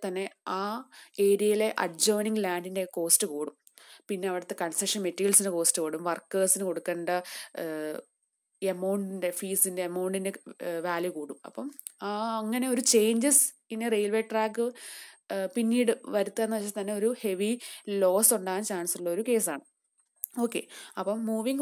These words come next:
on to basic requirements of good alignment.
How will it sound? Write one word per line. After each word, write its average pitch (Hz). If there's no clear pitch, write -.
on 226
to 240
basic 202
requirements 220
of 214
good 196
alignment. 160